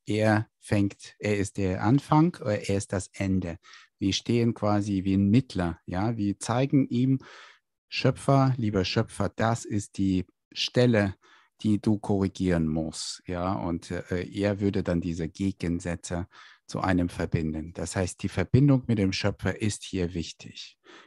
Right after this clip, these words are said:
Ja, eine tiefe, tiefe Verbindung mit ihm, äh, so dass er quasi, ähm, diese, diese Bitte hört, ja, so sagt man auch, hört oder,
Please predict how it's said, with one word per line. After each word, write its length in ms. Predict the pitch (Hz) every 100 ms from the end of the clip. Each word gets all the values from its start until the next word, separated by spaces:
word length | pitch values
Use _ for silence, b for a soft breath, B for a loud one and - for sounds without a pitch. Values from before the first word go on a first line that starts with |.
| _
Ja, 160 | 98 101
eine 320 | 107 95 98
tiefe, 800 | - - 117 131 139 - 131 123
tiefe 380 | - 101 - 101
Verbindung 640 | - 92 95 104 95 92 -
mit 180 | 82 90
ihm, 460 | 110 139 143 151 b b b _
äh, 500 | - 95 90 90 85 87 _ _
so 240 | - 101
dass 260 | - 95 -
er 460 | - 95 90 90 -
quasi, 720 | - 85 85 87 85 82 82 - b b b _
ähm, 460 | 95 92 90 87 - - _ _ _ _ _ _ - - _ _ _ -
diese, 320 | 98 92 92
diese 280 | 95 87 82
Bitte 420 | 104 - 92 - 117
hört, 480 | 113 95 82 - -
ja, 280 | 82 95
so 120 | 90 85
sagt 280 | 87 85
man 140 | 87 82
auch, 180 | 80 -
hört 400 | 98 101 107 -
oder, 320 | 87 82